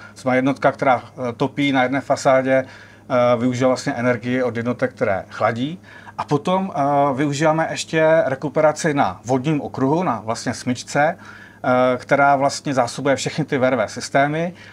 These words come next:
protože předpoklad je tady, že, eh, je tady, eh, jsou tady tři vlastně podlaží primárně určené pro retaily, které budou coročně chladit, to znamená, budou nám poskytovat odpadní teplo a to bude ohřívat tu vodu, kterou si potom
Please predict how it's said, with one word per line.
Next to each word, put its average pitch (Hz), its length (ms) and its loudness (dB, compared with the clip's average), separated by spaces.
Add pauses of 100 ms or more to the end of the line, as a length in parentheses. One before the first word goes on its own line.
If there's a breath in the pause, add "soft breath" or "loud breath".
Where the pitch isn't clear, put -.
(180 loud breath)
protože 151 500 2 (120)
předpoklad 147 520 0
je 151 100 0
tady, 147 280 0
že, 135 140 0
eh, 113 120 2 (1000)
je 127 120 -6
tady, 135 300 0 (300)
eh, 127 180 -2
jsou 139 140 -4
tady 143 180 0
tři 170 360 -4
vlastně 135 260 -4
podlaží 139 600 -2 (240 loud breath)
primárně 131 460 0
určené 135 460 0
pro 110 240 0
retaily, 151 600 0 (200 loud breath)
které 135 260 0
budou 131 260 0
coročně 127 680 -2 (100)
chladit, 123 540 -2
to 139 120 -6
znamená, 131 440 0 (180 loud breath)
budou 135 180 2
nám 131 160 2
poskytovat 131 540 -2
odpadní 123 360 0
teplo 135 420 -2 (280 loud breath)
a 120 80 -8
to 156 140 -2
bude 143 140 0
ohřívat 131 460 0
tu 147 160 -2
vodu, 123 260 0
kterou 131 260 -2
si 131 140 -6
potom 127 460 0